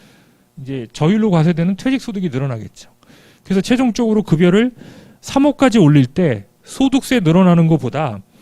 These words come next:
전체적으로 이렇게 십오 년 동안 소득 다변화를 통해서 세이빙되는 금액이 육억 삼천이니까 연으로 따지면은 오히려 사천이백만 원 정도 절세가 되는 거예요.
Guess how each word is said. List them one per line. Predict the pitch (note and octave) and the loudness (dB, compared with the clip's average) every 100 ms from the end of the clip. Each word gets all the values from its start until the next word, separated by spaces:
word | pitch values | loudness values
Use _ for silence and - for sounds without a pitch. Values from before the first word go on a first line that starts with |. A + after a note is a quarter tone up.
| - - - - - | -20 -20 -20 -20 -10
전체적으로 | - C#3+ F3 G#3+ G#3+ G3 G#3 G#3 - - _ - - - | 0 4 4 4 4 4 4 4 0 -12 _ -20 -20 -2
이렇게 | D#3 E3+ - | 2 2 2
십오 | - G#3+ A#3+ | 0 2 2
년 | A3 F#3 | 4 4
동안 | G3+ G3+ G#3 F#3+ - _ _ - - - - - _ _ _ - | 4 6 4 2 -2 _ _ -20 -20 -20 -20 -20 _ _ _ -8
소득 | - A#3+ A3 | -2 0 2
다변화를 | D3 D3+ G#3+ G3+ F3+ | 2 4 6 6 4
통해서 | - F3 E3 G#3+ A3+ G3+ | 6 6 6 4 2 -2
세이빙되는 | - B3+ B3+ A#3 G#3+ G3 F#3 F3+ | -4 0 2 4 4 6 6 6
금액이 | - D#3 C#3+ E3 A#3+ A#3+ - - - - A#2 | 6 4 6 4 2 0 -10 -20 -20 -10 0
육억 | E3+ A3+ A3 - | 2 4 2 -2
삼천이니까 | - B3 A3 A3 D#3 A2+ - D#3 A2 G2+ - - - A#2 | -4 -2 2 2 2 0 -2 -2 -2 -6 -14 -20 -8 0
연으로 | C#3 G3+ A3+ | 2 4 2
따지면은 | - G#3 F3 F3 F3 A#3 A#3+ _ - _ | 0 0 0 0 0 0 -6 _ -20 _
오히려 | C3+ D#3+ F3+ G3+ C4 | 2 4 4 2 0
사천이백만 | - - A3+ - A#3+ D3+ E3+ E3+ D#3 | -6 -4 -2 0 0 2 2 2 2
원 | C#3+ | 2
정도 | C3 C3+ | -2 -4
절세가 | D#3+ B2 A#2 F3 | -4 -4 -2 -2
되는 | A#2+ F#2+ | -4 -6
거예요. | - | -14